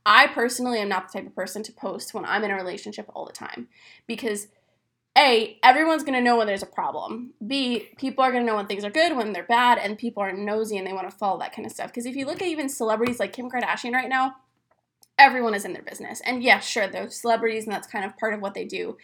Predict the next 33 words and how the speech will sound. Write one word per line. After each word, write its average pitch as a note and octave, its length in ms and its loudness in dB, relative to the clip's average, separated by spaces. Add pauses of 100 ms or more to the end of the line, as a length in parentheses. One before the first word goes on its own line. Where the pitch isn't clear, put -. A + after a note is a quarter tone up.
(260)
But G#3+ 140 -8
there's A3+ 180 0
no B3+ 220 0
personal A#3+ 680 -4
space - 520 -10
for A3+ 140 -8
them G#3+ 220 -2
to, A3 140 -10
like, D#3+ 320 -8 (260)
grieve A#3 560 -6
or, G#3 140 -6
like, F3+ 320 -8 (400)
be B3 160 -2
upset G3+ 520 4
or, F#3+ 400 -4 (220)
you A3 140 -6
know, F3+ 220 -6 (680)
have B3+ 280 2
their A#3 100 4
time B3 260 0
to A#3 60 -2
themselves A#3+ 500 0
because G#3 300 -10 (100)
everything A#3 320 0
is A3 240 -8
so A3 200 -2
aired G#3 280 -4
out F#3+ 320 -2
to G3+ 360 -10
the - 60 -12
public. - 640 -10 (460)
And G#3 360 0
so, A3 580 0